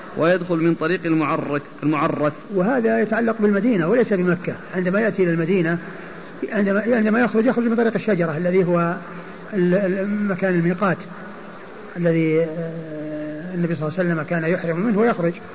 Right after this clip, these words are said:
Speaker 2: والمعرس، آه، أيضًا هو قريب منه وهو أقرب منه إلى المدينة، وهو الذي كان يعني يأتي يعني، آه، ويبيت به صلى الله عليه وسلم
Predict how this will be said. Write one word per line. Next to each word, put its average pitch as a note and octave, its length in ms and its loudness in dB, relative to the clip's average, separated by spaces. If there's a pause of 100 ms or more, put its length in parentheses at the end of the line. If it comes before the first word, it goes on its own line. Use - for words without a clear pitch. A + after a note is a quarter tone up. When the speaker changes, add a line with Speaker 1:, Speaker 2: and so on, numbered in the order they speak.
(640)
Speaker 2:
والمعرس، G#3+ 640 2 (580)
آه، G3+ 640 -4
أيضًا B3+ 160 4
هو A#3+ 180 4
قريب B3+ 280 4
منه F#3+ 320 2
وهو E3+ 180 4
أقرب G3+ 280 0
منه F#3 200 2
إلى E3+ 100 2
المدينة، E3 400 2 (1000)
وهو F3+ 540 2
الذي E3+ 260 2
كان E3+ 560 0
يعني E3 240 -2
يأتي E3 720 0 (580)
يعني، E3 360 0
آه، F3 540 -2
ويبيت E3+ 500 2
به D#3 380 2 (720)
صلى E3+ 160 -6
الله D#3+ 220 -6
عليه E3+ 100 2
وسلم D#3 240 -2